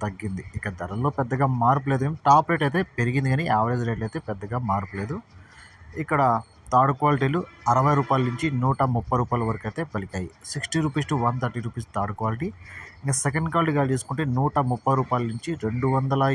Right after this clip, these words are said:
ఇరవై రూపాయల వరకు అయితే పలికింది. వన్ థర్టీ రూపీస్ to టూ ట్వంటీ రూపీస్ సెకండ్ క్వాలిటీ.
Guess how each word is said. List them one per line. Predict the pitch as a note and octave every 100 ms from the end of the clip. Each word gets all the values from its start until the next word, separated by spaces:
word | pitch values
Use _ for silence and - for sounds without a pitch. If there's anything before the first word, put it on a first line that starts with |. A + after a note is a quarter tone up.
| A#2 A2
ఇరవై | A2 A#2+ A#2
రూపాయల | A#2 A2
వరకు | G#2+ G#2+
అయితే | G#2+ G2+
పలికింది. | G2+ G#2+ B2+ F#3 - - - - B2+
వన్ | E3 D#3+
థర్టీ | C3+ C#3+ C#3
రూపీస్ | C3 C3 D3+
to | -
టూ | C3+ -
ట్వంటీ | A#2+ B2+
రూపీస్ | A#2+ C3 -
సెకండ్ | G#2+ A#2 A#2
క్వాలిటీ. | A2+ G#2 D#3